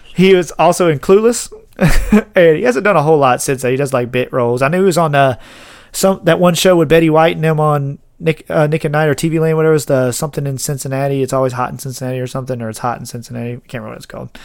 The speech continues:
Speaker 1: Mm.
Speaker 2: Um, uh, Neil Flynn, Ken Jenkins, uh, John C. McGinley, who plays Doctor Cox, who's been in a ton of stuff, uh, Judy Reyes, who plays Carla,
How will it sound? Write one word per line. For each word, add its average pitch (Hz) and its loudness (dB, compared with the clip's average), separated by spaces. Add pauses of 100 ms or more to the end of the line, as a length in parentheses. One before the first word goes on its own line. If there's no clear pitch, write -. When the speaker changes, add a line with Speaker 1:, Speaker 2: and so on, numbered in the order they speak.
(360)
Speaker 1:
Mm. 123 -16
Speaker 2:
Um, 143 2 (580)
uh, 143 2 (180)
Neil 180 2
Flynn, 175 0 (100)
Ken 185 0
Jenkins, 156 -4 (100)
uh, 123 2
John 151 0
C. 170 -2
McGinley, 139 -4
who 135 -4
plays 135 0
Doctor 131 -2
Cox, 120 -2
who's 120 -8
been 123 -6
in 117 -8
a 117 -8
ton 117 -6
of 113 -8
stuff, 117 -6 (540)
uh, 123 2
Judy 123 -4
Reyes, 170 2
who 160 -12
plays - -8
Carla, 156 2